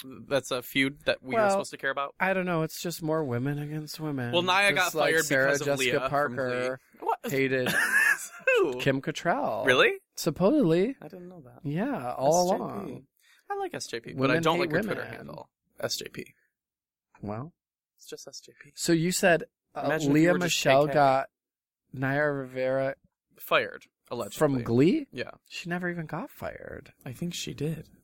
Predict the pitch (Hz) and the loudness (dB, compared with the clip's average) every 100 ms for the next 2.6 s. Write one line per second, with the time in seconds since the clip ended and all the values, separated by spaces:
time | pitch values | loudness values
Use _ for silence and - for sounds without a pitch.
0 | _ - - 160 - - 156 165 208 320 | _ -10 -8 -6 -6 -4 -2 0 0 0
1 | 240 185 131 143 214 - - 131 165 147 | 0 -2 -2 -4 -4 -8 -4 0 0 -2
2 | 131 - 165 - 370 233 | -6 -2 0 0 -2 -4